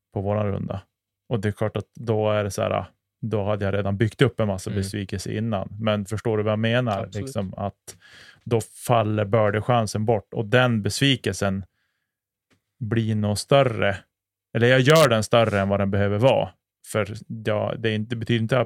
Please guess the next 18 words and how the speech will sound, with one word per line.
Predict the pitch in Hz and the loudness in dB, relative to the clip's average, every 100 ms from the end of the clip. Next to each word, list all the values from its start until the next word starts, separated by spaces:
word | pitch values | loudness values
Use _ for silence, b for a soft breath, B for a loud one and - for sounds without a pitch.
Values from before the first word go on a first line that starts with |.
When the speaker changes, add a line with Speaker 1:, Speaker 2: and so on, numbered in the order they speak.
| - | 2
Speaker 1:
per | 117 | 2
automatik | 107 101 110 104 131 113 | 2 0 -2 -4 -4 -4
att | 107 - | -6 -4
det | |
är | 104 | -2
bogey. | 107 123 - - - _ _ _ _ _ _ - | -2 -4 -6 -12 -14 _ _ _ _ _ _ 2
Däremot | 131 110 104 | 2 2 -2
kastar | 117 123 | -2 0
du | 131 | 0
O | 120 | 0
B | 117 | 0
till | 120 | 0
vänster | 123 143 - 104 | 2 2 0 -4
på | 113 | -2
hål | 110 107 | -2 -4
fyra | - 120 135 | -6 -4 -2
till | 123 | -2
exempel, | 101 101 - - | -4 -6 -6 -6